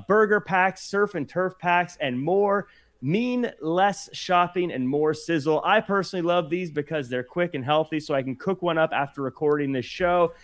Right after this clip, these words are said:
and, or if I'm doing an event or something like that, and I get to fill up healthy without getting some greasy fast food stuff. Go to hellofresh dot com slash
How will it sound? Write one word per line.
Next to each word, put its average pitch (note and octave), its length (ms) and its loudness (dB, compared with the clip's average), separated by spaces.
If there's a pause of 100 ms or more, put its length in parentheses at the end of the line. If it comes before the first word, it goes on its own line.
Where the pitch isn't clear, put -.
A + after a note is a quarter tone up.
(140)
and, D3 460 2
or E3 400 6
if C#3+ 160 0
I'm C3+ 100 -2
doing C#3+ 220 0
an C3+ 100 -2
event D3 340 -2
or C#3 40 -12
something B2 180 -10
like C#3 140 -6
that, D#3 340 4
and C#3 140 -2
I C3+ 100 2
get D3 240 -6
to C#3+ 80 -6
fill F3+ 380 2
up E3+ 180 4
healthy F#3 480 0
without C#3 340 0
getting C#3 200 -4
some C3+ 180 -8
greasy C3+ 380 -6
fast C3+ 400 -4
food D3 240 -2
stuff. D#3 340 0 (520)
Go A#3+ 200 10
to D4+ 80 6
hellofresh F#3 720 2
dot D#3+ 300 2
com D#3 260 0
slash D3+ 400 0